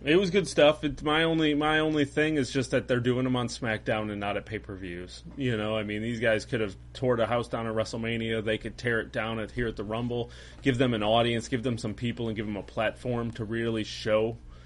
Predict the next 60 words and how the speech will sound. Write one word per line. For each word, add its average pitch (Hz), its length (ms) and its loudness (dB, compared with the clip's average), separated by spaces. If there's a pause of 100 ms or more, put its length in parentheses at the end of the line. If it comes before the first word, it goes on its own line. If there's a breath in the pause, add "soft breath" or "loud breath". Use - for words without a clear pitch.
(200 loud breath)
You 120 140 0
know, 113 160 4
eh, 120 100 6
there's 120 300 0
a 123 40 0
lot 120 140 6
of 127 80 4
people 131 300 0
who 123 80 -2
are 123 80 0
gonna 117 160 0
watch 117 240 2
the 117 80 -4
Rumble 117 260 0
but 101 160 -2
aren't 95 160 -2
gonna 104 140 -4
watch 98 280 -2
SmackDown, 92 520 -4
and 95 120 -6
I 95 40 -4
really 101 280 -4
wish 101 220 -4
they'd 101 160 -6
get 104 140 -8
the 107 100 -2
opportunity 104 600 -4
on 95 120 -4
a 92 60 -8
bigger 98 300 -4
stage 101 420 -6
to - 120 -10
really 95 260 -6
go 87 260 -4
at 87 240 -4
it. 85 160 -8 (300 loud breath)
Hopefully 139 360 6
they're, 113 160 6
like, 110 220 4
one 110 180 -2
and 104 140 -2
two 117 200 -2
in 104 60 -4
the 92 80 -6
Rumble, 101 400 -2
and 92 100 -6
they 95 120 -4
give 95 220 -4
them 98 180 -4
five, 98 360 -2
ten 104 220 -4
minutes 98 400 -6
in 113 60 -4
the 95 80 -4
beginning 101 380 -4
of 95 60 -6
the 98 80 -4
Rumble 98 400 -4
to 104 120 -10
just - 480 -10